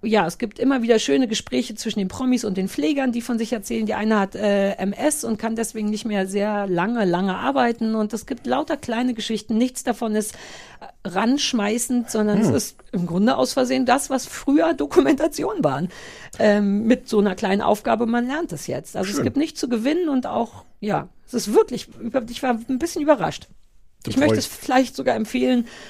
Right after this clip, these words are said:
Speaker 1: hoffe, dass der Roche nochmal rausgeschmissen wird. Der ist nicht meine Sorte, Mensch.
Speaker 2: Ja, also rauswählen werden die ja schon Leute am Ende.
Speaker 1: Ja, ich
Speaker 2: Ja.
Speaker 1: denke auch.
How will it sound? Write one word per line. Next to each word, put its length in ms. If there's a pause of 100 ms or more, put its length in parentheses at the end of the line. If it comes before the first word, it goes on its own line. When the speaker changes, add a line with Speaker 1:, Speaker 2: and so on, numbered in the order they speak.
(160)
Speaker 1:
hoffe, 220
dass 160
der 100
Roche 240
nochmal 220
rausgeschmissen 500
wird. 100
Der 120
ist 100
nicht 160
meine 160
Sorte, 300
Mensch. 280 (160)
Speaker 2:
Ja, 120
also 160
rauswählen 440
werden 160
die 80
ja 60
schon 180
Leute 360
am 120
Ende. 160
Speaker 1:
Ja, 340
ich 120
Speaker 2:
Ja. 80
Speaker 1:
denke 260
auch. 320